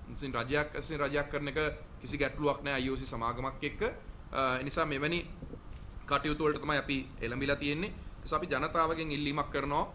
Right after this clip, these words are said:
අ, මම හිතන්නේ අපි, අපේ තියෙන මූලික ප්‍රශ්න අපි තේරුම් ගන්න ඕන. අ, රටට අවශ්‍ය ඩොලර් ප්‍රමාණය නොලැබීම කියන එක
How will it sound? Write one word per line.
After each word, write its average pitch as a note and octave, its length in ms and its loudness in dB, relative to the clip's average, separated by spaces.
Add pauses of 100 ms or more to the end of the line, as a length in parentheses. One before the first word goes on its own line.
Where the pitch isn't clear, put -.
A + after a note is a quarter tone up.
(400)
අ, B2+ 420 2 (360)
මම C3+ 160 -2
හිතන්නේ D3+ 480 0 (360)
අපි, D3 240 0 (480)
අපේ D3+ 180 -2
තියෙන D#3+ 220 0
මූලික E3+ 480 2
ප්‍රශ්න E3 240 0
අපි D3+ 120 -2
තේරුම් C3+ 320 2
ගන්න B2+ 240 0
ඕන. B2+ 160 0
අ, F#3+ 80 0 (540)
රටට D3+ 500 0
අවශ්‍ය C#3+ 280 0
ඩොලර් C#3+ 260 4
ප්‍රමාණය C#3+ 420 2
නොලැබීම C3+ 520 0
කියන C#3 220 0
එක C#3+ 120 -4